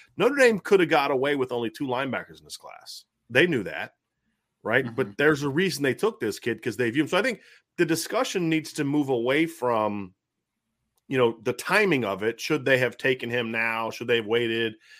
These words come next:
Speaker 1: And, and get into, okay, do you agree with their evaluation of him or not?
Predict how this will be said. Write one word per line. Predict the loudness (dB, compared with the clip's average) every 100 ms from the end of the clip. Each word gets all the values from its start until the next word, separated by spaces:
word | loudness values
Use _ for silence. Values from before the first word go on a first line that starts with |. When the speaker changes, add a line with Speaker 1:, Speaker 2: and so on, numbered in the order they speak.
| -20 _ _ 0
Speaker 1:
And, | 2 2
and | 0 2
get | 2 2
into, | 0 0
okay, | 0 0 0
do | 0 0
you | 2 2
agree | 2 0 0
with | 0
their | 0 0
evaluation | 2 0 0 -2 -4 -2
of | -2 -2
him | -6 -8
or |
not? | -10 -12 -14